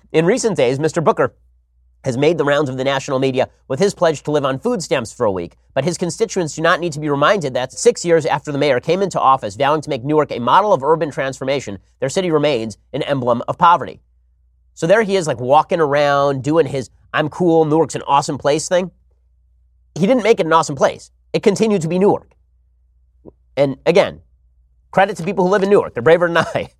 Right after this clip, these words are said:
But come on. Come on. Cory Booker is a fraud. He's been a fraud for a long time. And he is just maintaining his fraudulent status. Doesn't mean he won't get the, the royal treatment from the media, of course. We'll get to that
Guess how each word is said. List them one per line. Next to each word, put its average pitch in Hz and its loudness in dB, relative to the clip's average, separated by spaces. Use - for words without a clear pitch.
But 135 0
come 185 0
on. 101 -2
Come 135 0
on. 117 -2
Cory 220 4
Booker 147 0
is 104 -6
a 117 -2
fraud. 151 4
He's 127 -10
been 156 0
a 135 0
fraud 135 0
for 117 -6
a 90 -2
long 131 2
time. 107 -4
And 135 -2
he 175 -6
is 165 -2
just 156 -8
maintaining 147 0
his 113 -8
fraudulent 123 -2
status. 123 -2
Doesn't 190 2
mean 143 0
he 131 -2
won't 113 0
get 107 -4
the, 92 -8
the 104 -2
royal 120 2
treatment 110 -4
from 101 -10
the 104 -6
media, 120 0
of 95 -10
course. 110 -6
We'll 139 -6
get 143 2
to 143 -4
that 127 0